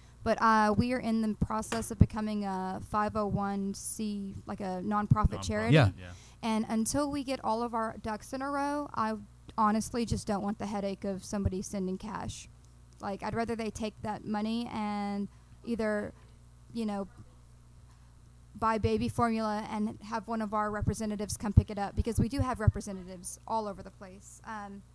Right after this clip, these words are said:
Speaker 1: our Facebook page for Toby Star is public. Can you link that?
Speaker 3: Yeah, yeah,
Speaker 1: Okay.
Speaker 3: definitely. Yeah. I, I was actually planning on doing that for the show.
Speaker 1: I know that we have a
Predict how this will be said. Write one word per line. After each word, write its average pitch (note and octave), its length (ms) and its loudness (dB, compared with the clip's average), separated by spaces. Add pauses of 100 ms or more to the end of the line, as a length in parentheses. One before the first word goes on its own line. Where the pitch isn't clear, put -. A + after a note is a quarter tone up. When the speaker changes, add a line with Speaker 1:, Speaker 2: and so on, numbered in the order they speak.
(720)
Speaker 1:
our A3+ 240 -4 (100)
Facebook C4 380 -4 (120)
page D#4+ 380 -10
for B3 160 -10
Toby A#3+ 300 -10
Star C#4 340 -8
is G#3 500 -10 (100)
public. C4+ 360 -8 (440)
Can A#3+ 160 -2
you A#3 100 -2
link A3 240 -6
that? B3+ 320 -8
Speaker 3:
Yeah, C#3 180 10
yeah, A2 200 8
Speaker 1:
Okay. G2 100 4
Speaker 3:
definitely. G2 520 6
Yeah. G2+ 220 8 (480)
I, F#2 60 -2 (120)
I G#2 40 2
was G#2+ 100 6
actually G#2+ 460 4 (460)
planning A2+ 200 4
on G#2+ 160 6
doing A2 240 10
that F#2+ 260 6
for G#2+ 120 2
the G2 100 4
show. G2+ 300 6 (180)
Speaker 1:
I B3+ 140 -6
know D4+ 180 -4
that C#4+ 160 -8
we C4+ 140 -8
have C4 300 -2
a G#3+ 500 -4